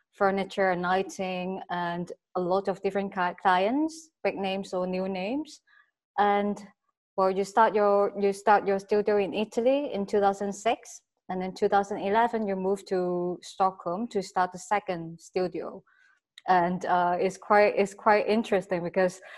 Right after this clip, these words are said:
I saw on Instagram your self-introduction goes like this: "I was born in nineteen seventy-six in Venice.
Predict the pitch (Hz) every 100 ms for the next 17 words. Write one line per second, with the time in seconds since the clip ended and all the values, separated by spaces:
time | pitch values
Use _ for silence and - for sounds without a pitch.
0 | - - - - 226 - 220 220 208 202
1 | 214 240 - 202 - 180 226 254 208 -
2 | 208 208 202 190 196 190 208 208 185 185
3 | 190 190 185 160 160 139 - - - -
4 | 180 175 190 - - 196 220 247 240 _
5 | _ - 196 196 190 - 190 196 214 214
6 | 226 233 233 240 - 277 - - 185 190
7 | 190 190 240 294 -